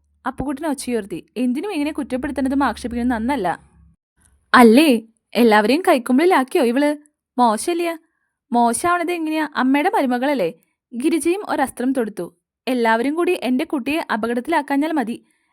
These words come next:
എന്നോട് ഒരല്പം സ്നേഹമുണ്ടെങ്കിൽ അതെന്റെ വാസുവിനേയുള്ളൂ." പിറുപിറുത്തുകൊണ്ട് എളിയിൽ കൈതാങ്ങി അന്തർജനം അകത്തേക്ക് നടന്നു.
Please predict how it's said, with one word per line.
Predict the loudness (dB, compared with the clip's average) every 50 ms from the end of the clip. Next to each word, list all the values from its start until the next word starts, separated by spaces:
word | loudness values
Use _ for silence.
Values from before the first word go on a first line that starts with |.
| _ -6
എന്നോട് | -4 -2 -2 0 0 2 2
ഒരല്പം | 2 0 -2 -2 -2 -4 -4
സ്നേഹമുണ്ടെങ്കിൽ | -4 -4 -4 -4 -4 -2 0 0 0 0 0 -2 -2 -4 -4
അതെന്റെ | -4 -4 -2 -2 -4 -2
വാസുവിനേയുള്ളൂ." | -2 -2 -2 -4 -4 -4 -4 -4 -2 -2 -2 -4 -4 -6 -8 _ _ _ _ _ _ _ -4
പിറുപിറുത്തുകൊണ്ട് | -2 -2 0 0 0 -2 -2 -2 -4 -4 -4 -2 -2 -2 -2 -2
എളിയിൽ | -2 -2 -2 -2 -4 -6 -4 -4
കൈതാങ്ങി | -4 -2 -2 -2 0 0 -2 -2 -2
അന്തർജനം | -2 -2 -2 -2 -2 -2 -4 -2 -2
അകത്തേക്ക് | -4 -6 -6 -6 -8 -8 -6 -4 -4
നടന്നു. | -4 -4 -6 -8 -12 -16 -18